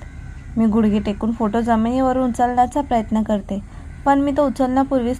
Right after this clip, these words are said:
तो एका हाताने पकडला होता. मी वर पाहिले तर तो माझ्याकडेच भयंकरपणे पाहत होता. "मी तुला सांगितलं होतं ना,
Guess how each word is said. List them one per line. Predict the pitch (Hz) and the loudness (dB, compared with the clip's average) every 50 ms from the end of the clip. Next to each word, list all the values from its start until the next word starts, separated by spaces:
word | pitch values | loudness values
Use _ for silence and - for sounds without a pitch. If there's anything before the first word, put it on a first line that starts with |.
| - - | -4 -4
तो | 277 | -2
एका | 262 247 - - 262 | -2 -2 0 0 0
हाताने | 262 262 262 - 233 220 247 262 | 2 2 2 2 0 0 0 -2
पकडला | - - 233 - 220 208 202 226 226 | -2 -2 0 2 2 2 2 2 2
होता. | 220 208 202 - 190 185 - - - - - - - - - - | 2 2 0 -4 -8 -10 -10 -10 -14 -14 -14 -14 -14 -8 -2 2
मी | 233 | 4
वर | 226 226 226 220 | 4 6 6 4
पाहिले | 220 220 233 233 247 240 226 226 220 | 4 4 4 4 4 4 2 0 0
तर | 226 233 226 | 0 -2 -2
तो | 226 247 | 0 0
माझ्याकडेच | 226 226 220 214 247 262 269 277 269 294 277 269 | 2 2 2 2 0 0 0 2 2 2 2 2
भयंकरपणे | 254 262 262 247 233 233 254 262 269 262 269 247 254 262 | 2 2 2 2 2 0 0 -2 -2 -2 -2 -2 -2 0
पाहत | 254 - 233 220 220 208 208 | 0 0 0 2 0 0 -2
होता. | 214 208 208 196 190 202 - - - - - - - - - - - - - - 262 | -2 -4 -4 -6 -8 -8 -10 -12 -14 -16 -16 -16 -16 -16 -16 -14 -14 -14 -8 -2 -2
"मी | 277 | 0
तुला | 277 285 285 285 294 | 2 2 4 4 2
सांगितलं | 285 302 277 240 226 226 233 233 269 262 | 4 2 2 2 2 2 0 0 0 0
होतं | 247 220 - 226 214 208 | 0 2 2 2 2 2
ना, | 220 220 | 2 0